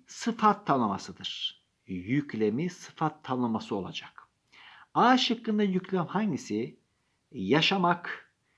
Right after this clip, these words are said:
karanlık geceye rağmen buğulanmış pencere camına güneşi çizebilmektir. Arkadaşlar bu cümlenin yüklemi zaten isim fiil.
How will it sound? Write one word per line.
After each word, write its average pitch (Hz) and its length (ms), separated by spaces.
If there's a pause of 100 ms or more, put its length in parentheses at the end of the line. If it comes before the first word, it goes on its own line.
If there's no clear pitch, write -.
(200)
karanlık 151 580
geceye 139 360
rağmen 131 580 (160)
buğulanmış 131 840
pencere 127 840
camına 120 500
güneşi 120 720 (160)
çizebilmektir. 156 920 (300)
Arkadaşlar 170 520
bu 170 100
cümlenin 143 380
yüklemi 117 560
zaten 160 540 (120)
isim 151 440
fiil. 110 460